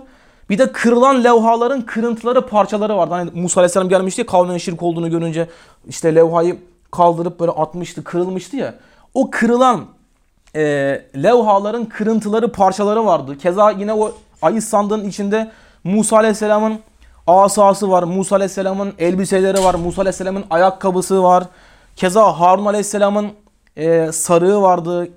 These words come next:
ve Harun Aleyhisselam'ın yine asası vardı. Ve keza o ahit sandığın içerisinde demiştik ki Musa Aleyhisselam ve Harun Aleyhisselam'dan sonra gelmiş olan, onlardan sonra gelmiş olan İsrailoğulları peygamberlerine ait bir takım kutsal emanetler de vardı, tamam mı?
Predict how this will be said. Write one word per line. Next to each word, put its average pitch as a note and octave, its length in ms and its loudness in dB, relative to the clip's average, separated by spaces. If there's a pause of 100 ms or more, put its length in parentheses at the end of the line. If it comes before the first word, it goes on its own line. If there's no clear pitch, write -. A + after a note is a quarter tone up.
(100)
ve D3+ 80 -4
Harun F3 280 0
Aleyhisselam'ın F#3 420 -6
yine F#3+ 240 -8
asası E3+ 640 2 (180)
vardı. D#3 500 0
Ve F3+ 140 -4
keza A3+ 320 0
o G#3 180 -2
ahit A#3+ 180 -2
sandığın G#3 280 -4
içerisinde G#3+ 380 -4
demiştik G#3 380 -8
ki C#4 260 -8 (360)
Musa G#3+ 400 2
Aleyhisselam A3+ 520 2
ve G#3+ 40 0
Harun G#3 300 2
Aleyhisselam'dan B3 440 -2
sonra B3 180 2
gelmiş G#3+ 480 0
olan, G3+ 240 0 (340)
onlardan E3 340 -4
sonra C4 100 0
gelmiş A3 300 -4
olan F3+ 200 -4 (320)
İsrailoğulları B3+ 680 2
peygamberlerine A#3+ 840 0
ait B3 320 2
bir - 60 -20
takım B3+ 240 0
kutsal B3+ 500 0 (280)
emanetler A3+ 640 2
de F#3+ 40 0
vardı, C3 300 -6
tamam B3+ 160 0
mı? D#3 80 -10